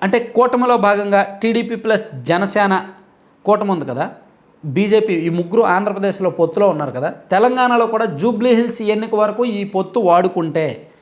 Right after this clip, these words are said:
అక్కడ సినీ రంగంలో చాలామంది జనసేన పవన్ కళ్యాణ్ గారు ఫాలోవర్స్ ఉంటారు. So,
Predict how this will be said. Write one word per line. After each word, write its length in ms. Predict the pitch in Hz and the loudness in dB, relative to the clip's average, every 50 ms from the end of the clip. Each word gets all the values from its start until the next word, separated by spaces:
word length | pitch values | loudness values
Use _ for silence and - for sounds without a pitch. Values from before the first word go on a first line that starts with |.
| _ - - | _ -6 -4
అక్కడ 200 | 175 175 220 196 | -2 0 0 -2
సినీ 320 | - - 202 202 226 247 | 0 0 0 0 2 2
రంగంలో 540 | 240 233 226 226 226 226 226 233 254 277 - - - - - _ _ _ - 202 | 2 2 2 2 0 0 2 2 0 0 -2 -8 -16 -20 -20 _ _ _ -2 0
చాలామంది 500 | 190 208 214 208 214 220 214 214 214 214 - | 2 2 2 0 0 0 0 0 0 -2 -8
జనసేన 680 | 147 139 175 190 196 196 214 208 208 202 - - - 147 - | -4 -2 -2 -2 0 0 0 0 0 0 -2 -2 -6 -4 0
పవన్ 200 | 170 175 196 196 | 0 0 0 2
కళ్యాణ్ 260 | 196 196 190 190 185 185 | 0 0 0 0 0 0
గారు 140 | 185 170 | -2 -2
ఫాలోవర్స్ 460 | 165 - 170 170 175 180 175 175 - 170 | 0 0 0 2 2 2 0 -2 -4 -8
ఉంటారు. 300 | 139 120 120 110 110 - _ _ _ _ _ _ _ - | -8 -8 -10 -12 -14 -16 _ _ _ _ _ _ _ 0
So, 80 | 190 | 0